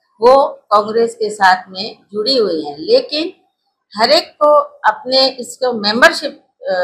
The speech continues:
drive जो हो रहा है अभी महिला कांग्रेस का, उसके साथ अगर वो जुड़ जाएंगे तो उनके अंदर एक और मजबूती आ जाएगा कि हम महिला कांग्रेस के member हैं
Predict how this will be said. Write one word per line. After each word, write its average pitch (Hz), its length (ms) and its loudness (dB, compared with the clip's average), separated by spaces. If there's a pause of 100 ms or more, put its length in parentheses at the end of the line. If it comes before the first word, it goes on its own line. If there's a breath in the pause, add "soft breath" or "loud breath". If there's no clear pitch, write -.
drive 185 360 0
जो 196 240 -6
हो 202 160 0
रहा 202 120 6
है 175 140 6
अभी 185 120 -8
महिला 180 300 -2
कांग्रेस 165 480 -4
का, 233 200 -4 (320 soft breath)
उसके 392 300 -4
साथ 262 300 4
अगर 220 220 0
वो 208 140 0
जुड़ 233 280 -2
जाएंगे 175 520 -2 (320)
तो 254 160 2
उनके 254 240 -4
अंदर 262 280 0
एक 247 180 0
और 247 220 2
मजबूती 214 500 -6
आ 233 180 4
जाएगा 202 380 0
कि 233 160 -12
हम 220 260 -12
महिला 196 260 -6
कांग्रेस 190 400 -8
के 190 200 -10
member 170 300 0
हैं 156 280 -2